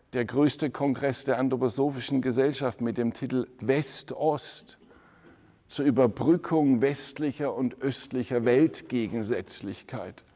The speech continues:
Es war irgendwie merkwürdig, wo dieser österreichische Kanzler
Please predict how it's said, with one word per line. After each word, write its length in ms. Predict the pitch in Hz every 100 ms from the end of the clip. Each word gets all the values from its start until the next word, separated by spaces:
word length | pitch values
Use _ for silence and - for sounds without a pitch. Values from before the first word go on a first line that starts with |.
| _ _ _ _ _ _ _ _ - - _ _ _ _ _ _ _ _ _ _ _ 147 - - - - _ 143 139 - - 113
Es 80 |
war 140 | 139 151
irgendwie 280 | 156 156 151
merkwürdig, 720 | 151 156 151 147 147 139 -
wo 80 | 135
dieser 320 | 135 120 135
österreichische 920 | 139 - 143 135 123 131 117 143 131 - 92 95 101 - 123 - - - - _
Kanzler 840 | - 135 143 139 - 143 139 139